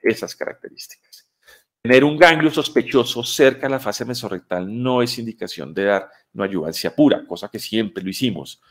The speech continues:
porque si yo soy un cirujano experimentado y manejo el tema, y yo por mi planeación veo la resonancia y veo que el ganglio está a dos centímetros, tres centímetros de la fascia mesorrectal, ese ganglio no tiene por qué ser la indicación absoluta de neoadyuvancia.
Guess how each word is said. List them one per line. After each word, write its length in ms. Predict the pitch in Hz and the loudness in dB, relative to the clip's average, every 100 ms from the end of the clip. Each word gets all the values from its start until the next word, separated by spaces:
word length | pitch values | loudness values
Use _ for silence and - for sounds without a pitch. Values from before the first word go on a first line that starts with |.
| _ _ | _ _
porque 220 | - 87 87 | -16 -14 -6
si 100 | 92 | -4
yo 80 | |
soy 120 | 107 107 | -4 -6
un 60 | |
cirujano 380 | 117 120 104 95 | -4 -6 -4 -6
experimentado 640 | - 101 104 87 - 107 98 | -6 -6 -6 -4 6 8 8
y 60 | |
manejo 400 | 87 80 87 - | 2 -6 -8 -6
el 120 | 90 | -6
tema, 360 | - 110 90 80 - - - | 2 2 2 -6 -10 -20 -12
y 100 | 98 | -2
yo 220 | 107 104 | 2 2
por 180 | 110 110 | 2 0
mi 180 | 117 110 | 0 -4
planeación 960 | - 101 95 90 - 117 117 101 - | 0 0 0 -4 -2 0 0 -2 -2
veo 180 | 104 104 | 2 4
la 120 | 117 | 4
resonancia 680 | 120 - 92 104 110 - 80 _ - - | 2 -4 -4 -2 -2 -4 -8 _ -20 -10
y 80 | 104 | 0
veo 240 | 101 98 | 4 4
que 80 | 110 | 2
el 80 | 113 | -2
ganglio 240 | 95 98 | -2 -4
está 280 | 104 - 101 | -6 2 4
a 20 | |
dos 280 | 95 101 104 | 6 4 2
centímetros, 760 | 110 107 104 120 123 87 - _ - | -4 -10 -8 -6 -8 -10 -20 _ -14
tres 180 | 85 | -12
centímetros 640 | 101 95 117 113 95 90 85 | -12 -10 -8 -8 -8 -8 -6
de 100 | 85 | -6
la 220 | 82 82 | -6 -8
fascia 280 | - 92 107 | -4 -2 -2
mesorrectal, 600 | 117 123 135 - 120 113 - _ _ - | -6 -2 0 2 4 4 2 _ _ -12
ese 220 | - 92 | -6 -2
ganglio 320 | 85 80 80 | -2 -4 -8
no 220 | 85 104 | -2 -2
tiene 260 | - 107 95 | -2 -4 -6
por 140 | - | -10
qué 80 | - | -16
ser 160 | - 85 | -12 -10
la 60 | |
indicación 420 | 90 87 85 - - | -10 -12 -16 -18 -16
absoluta 400 | - 71 78 64 | -18 -18 -14 -14
de 60 | |
neoadyuvancia. 540 | 73 73 110 127 - | -12 -4 0 0 -2